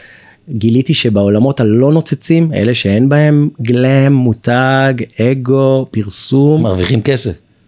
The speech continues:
Speaker 1: מרוויחים כסף, ויש
Speaker 2: כן.
Speaker 1: בהם value, אתה עושה טוב ללקוחות שלך, אתה פותר בעיות,
Speaker 2: Mhm.
Speaker 1: ואתה מקבל על זה רווח, ומזה בעצם, אה, אה, התפרנסתי מאוד יפה,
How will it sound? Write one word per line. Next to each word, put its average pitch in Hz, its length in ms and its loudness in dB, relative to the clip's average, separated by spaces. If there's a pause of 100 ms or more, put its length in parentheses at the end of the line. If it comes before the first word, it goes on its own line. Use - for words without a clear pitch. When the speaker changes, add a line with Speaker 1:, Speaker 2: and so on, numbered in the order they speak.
Speaker 1:
מרוויחים 87 320 -6
כסף, 139 520 -10
ויש 92 160 -4
Speaker 2:
כן. 95 80 -6
Speaker 1:
בהם 107 240 0
value, 135 340 0
אתה - 120 -8
עושה 90 200 -6
טוב 127 440 -4 (180)
ללקוחות 101 480 -4
שלך, 92 340 -6 (180)
אתה - 100 -8
פותר 120 400 -4
בעיות, 98 640 0
Speaker 2:
Mhm. - 160 -16
Speaker 1:
ואתה 92 380 -4
מקבל 101 360 -2
על 123 120 0
זה 113 240 0 (340)
רווח, 95 460 -4 (500)
ומזה 101 400 0
בעצם, 107 500 -2
אה, 92 220 -2 (540)
אה, 92 280 -4
התפרנסתי 104 580 -4
מאוד 95 340 -2
יפה, 92 280 -6